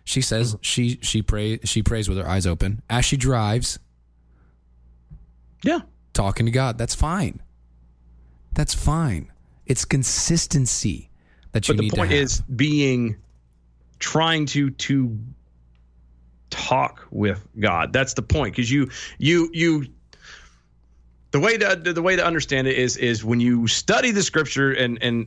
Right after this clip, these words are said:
Speaker 2: and do Bible study, as we talked about before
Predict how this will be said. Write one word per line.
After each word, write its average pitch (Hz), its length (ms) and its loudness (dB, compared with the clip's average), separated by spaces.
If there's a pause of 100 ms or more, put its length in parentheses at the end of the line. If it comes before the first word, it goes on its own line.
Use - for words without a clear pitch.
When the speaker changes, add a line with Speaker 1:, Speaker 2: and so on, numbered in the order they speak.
Speaker 2:
and 113 260 0
do 143 180 2
Bible 143 300 0
study, 98 300 -4
as 113 240 -2
we 147 120 2
talked 214 320 0
about 208 240 0
before 143 680 0